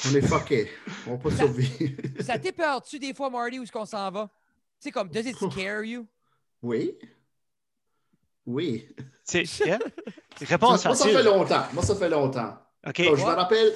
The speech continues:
Speaker 1: sur Facebook, comme en deux mille seize ou quelque chose de même, ou même deux mille quatorze, avant ça. J'étais comme, «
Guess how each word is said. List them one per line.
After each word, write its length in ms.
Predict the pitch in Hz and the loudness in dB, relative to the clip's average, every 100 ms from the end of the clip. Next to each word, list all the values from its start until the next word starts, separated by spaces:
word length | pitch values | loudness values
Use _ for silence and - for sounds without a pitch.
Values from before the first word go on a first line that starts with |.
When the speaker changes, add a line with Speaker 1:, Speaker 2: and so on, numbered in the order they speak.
| - - _ | 0 -18 _
Speaker 1:
sur 200 | - 165 | -6 -2
Facebook, 600 | 131 175 156 151 160 - | 4 4 4 4 2 2
comme 160 | - 120 | 2 4
en 80 | 107 | 2
deux 180 | 113 123 | 2 2
mille 200 | 120 110 | 0 -2
seize 520 | - 127 113 104 101 | -4 0 2 0 -2
ou 60 | 110 | -10
quelque 160 | 110 | -4
chose 220 | - 107 104 | 0 0 0
de 60 | |
même, 400 | 104 98 92 87 - | -6 -8 -10 -12 -10
ou 160 | 113 | -4
même 240 | 113 120 117 | 0 0 0
deux 120 | 120 | 0
mille 120 | 113 | -2
quatorze, 460 | - 110 101 92 101 | -6 -6 -4 -4 -4
avant 280 | 107 113 | -4 -4
ça. 160 | 104 117 95 - - - _ | -6 -8 -8 -12 -20 -20 _
J'étais 200 | - 147 | 0 2
comme, « 360 | 139 120 113 | 4 2 0